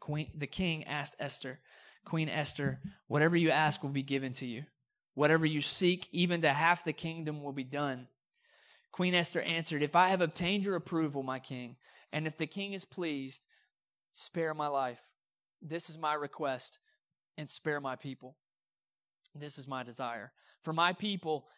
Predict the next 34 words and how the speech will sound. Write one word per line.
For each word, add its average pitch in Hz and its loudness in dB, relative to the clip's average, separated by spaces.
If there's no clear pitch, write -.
and 156 -4
I 160 0
have 156 -6
been 143 -12
sold 180 0
out 165 4
to 156 -8
destruction, 147 -8
death, 139 -2
and 135 -12
extermination. 131 -10
If 139 -6
we 170 -4
had 156 0
merely 180 -4
been 170 -6
sold 156 -2
as 143 -8
male 147 -8
or 147 -8
female 139 -12
slaves, 135 -6
I 147 -8
would 151 -6
have 135 -12
kept 139 -10
silent. 135 -8
Indeed, 147 -8
the 135 -12
trouble 147 -4
wouldn't 151 -6
be 143 -8
worth 131 -8
burdening 127 -6